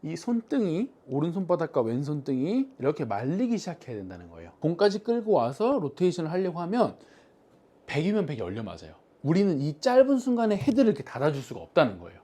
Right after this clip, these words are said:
그래서 다 열려 맞으니까 어떻게 되냐면, 손 모양을 보면 다 이렇게 꺾여요. 그 다음 열려 맞고, 그 다음 여기 뒤에서 뒤늦게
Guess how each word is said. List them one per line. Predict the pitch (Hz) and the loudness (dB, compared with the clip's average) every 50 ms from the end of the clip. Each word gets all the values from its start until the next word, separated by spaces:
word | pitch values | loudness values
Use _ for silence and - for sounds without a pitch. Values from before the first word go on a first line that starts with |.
| _ | _
그래서 | - 156 147 147 143 190 147 - | -2 0 0 2 2 0 -2 -2
다 | - - 160 | 2 4 4
열려 | 139 120 127 165 202 262 | 6 6 6 4 4 4
맞으니까 | 262 254 226 170 170 170 151 139 - 107 | 4 4 2 2 0 -2 -4 -2 -2 -4
어떻게 | 104 - 123 | -4 -4 -4
되냐면, | 110 107 104 123 170 208 196 139 | -6 -4 -4 -4 -2 0 0 0
손 | - - 240 233 | -2 -2 -2 0
모양을 | 247 240 220 202 175 | 2 2 2 2 2
보면 | 156 143 165 202 190 131 98 - - _ _ _ _ _ _ _ _ _ _ _ _ _ - | 0 0 0 0 0 0 -2 -6 -12 _ _ _ _ _ _ _ _ _ _ _ _ _ -16
다 | - - 247 | -8 -4 -4
이렇게 | 220 196 196 - | -2 -2 -4 -4
꺾여요. | - 254 254 254 - 277 247 156 - - _ _ _ _ _ _ _ _ _ _ _ _ _ _ _ _ _ _ _ _ _ _ - - | -2 -2 -2 -2 -4 -6 -8 -8 -10 -14 _ _ _ _ _ _ _ _ _ _ _ _ _ _ _ _ _ _ _ _ _ _ -16 -4
그 | - 143 | 0 2
다음 | 147 147 139 127 | 4 4 4 4
열려 | 131 147 170 208 240 247 | 4 4 6 8 8 8
맞고, | 196 127 120 - - _ 262 269 311 339 339 - - _ _ - | 8 8 6 2 0 _ 6 8 8 8 6 0 -8 _ _ -2
그 | - 175 | 6 8
다음 | 185 190 190 165 | 8 10 10 8
여기 | 143 135 135 135 | 6 6 6 4
뒤에서 | - - 156 151 147 147 - 240 294 302 - - _ _ _ _ | 0 0 2 2 2 4 4 2 2 0 -2 -8 _ _ _ _
뒤늦게 | - - 175 180 180 - - 190 220 269 277 | 0 4 6 6 6 4 4 2 2 2 0